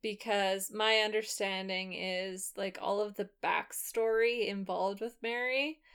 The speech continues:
was not figured out at this point. So, um, I guess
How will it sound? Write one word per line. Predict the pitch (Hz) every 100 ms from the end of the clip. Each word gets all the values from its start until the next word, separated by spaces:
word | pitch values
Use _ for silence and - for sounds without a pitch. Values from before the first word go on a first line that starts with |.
| - -
was | 214 208 196
not | 202 185 180 -
figured | 208 185 165
out | 110 107
at | - -
this | - -
point. | - - - - - - _ _ -
So, | - 226 202 185 185 185 185 - _
um, | 196 196 180 175 170 180 185 -
I | 208
guess | 196 202 190 -